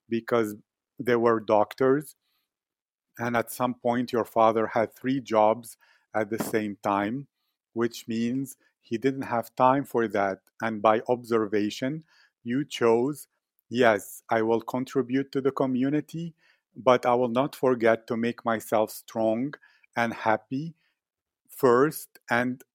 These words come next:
stronger so that I'm more valuable to the community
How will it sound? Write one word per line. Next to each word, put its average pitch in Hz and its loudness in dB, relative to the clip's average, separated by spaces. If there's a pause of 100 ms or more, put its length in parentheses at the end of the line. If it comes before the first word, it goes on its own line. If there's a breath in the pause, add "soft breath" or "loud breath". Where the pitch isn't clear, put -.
stronger 123 0
so 131 -4
that 117 0
I'm 113 -2
more 123 2
valuable 110 2
to 113 -8
the 101 -4
community 113 -6